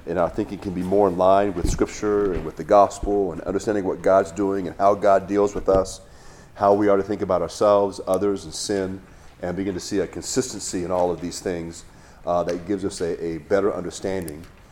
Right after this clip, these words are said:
Not only an understanding that's just, "Okay, now I know that," uh, but then enables us to be able to deal with those things, whether it's in our life, the lives of others, uh, or what have you.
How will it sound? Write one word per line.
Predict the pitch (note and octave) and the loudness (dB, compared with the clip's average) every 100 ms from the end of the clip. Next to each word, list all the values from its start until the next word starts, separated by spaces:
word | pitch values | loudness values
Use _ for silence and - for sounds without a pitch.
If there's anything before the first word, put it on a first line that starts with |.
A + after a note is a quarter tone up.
| - | -6
Not | A2 C3 | 4 6
only | C3 A#2 | 6 4
an | G2+ A2 | 0 -4
understanding | G#2+ G#2 - G#2+ G#2 | -4 -2 0 0 0
that's | F#2+ E2+ | -2 -2
just, | G#2+ G#2 | -2 -4
"Okay, | - F#2+ | -2 -2
now | G2 F#2+ | 0 0
I | D#2+ | 2
know | F#2+ A2+ | 2 2
that," | D2+ D2 - - - - - | 0 -4 -8 -20 -20 -14 -2
uh, | E2+ E2+ E2+ | 0 2 0
but | D#2+ F#2 | -2 -6
then | G2 | -6
enables | G2+ G2 G2+ G2 F#2 | -4 0 0 0 -2
us | - | -6
to | F#2+ | -8
be | F2+ | -6
able | F#2 F2+ | -6 -6
to | F2 | -10
deal | D#2+ G#2+ B2 | -8 2 2
with | F2+ - | 2 -8
those | D#2 - | -10 -8
things, | D#2 C#2 - - | -8 -10 -16 -4
whether | F2+ F2 | -4 -4
it's | G2 | -6
in | |
our | - F#2+ | 0 2
life, | G2 F2+ F2 - | 4 2 0 -4
the | E2 | -2
lives | E2+ E2+ | -2 -2
of | E2+ D#2+ | -4 -6
others, | D#2 D#2 D#2+ - - - - - | -6 -10 -14 -20 -20 -20 -18 -10
uh, | D2 D2 | -6 -6
or | D2+ E2 | -4 -6
what | D2+ | -4
have | D#2+ | -8
you. | C#2 | -8